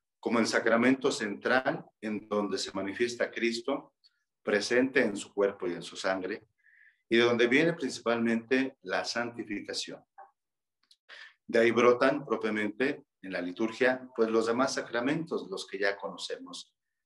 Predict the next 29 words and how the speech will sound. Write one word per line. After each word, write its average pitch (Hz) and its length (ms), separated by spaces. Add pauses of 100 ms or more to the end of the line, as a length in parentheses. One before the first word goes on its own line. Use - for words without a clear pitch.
(500)
y 127 380
de 110 160
la 101 80
iglesia 107 440
brotan 95 460
sacramentales, 87 960
pero 82 180
que 85 80
también 95 300
manifiesta 92 720 (520)
este 107 280
gran 82 260
don. - 140 (1160)
Pero 127 140
no 165 80
solamente 185 600
es 156 140
eso, 156 260
sino 110 320
que 107 340 (160)
cuando 127 240
hablamos 185 400
de, - 360
de 98 360 (100)
fuente 139 540
y 92 180
culmen 139 440
o - 100
cumbre, 135 540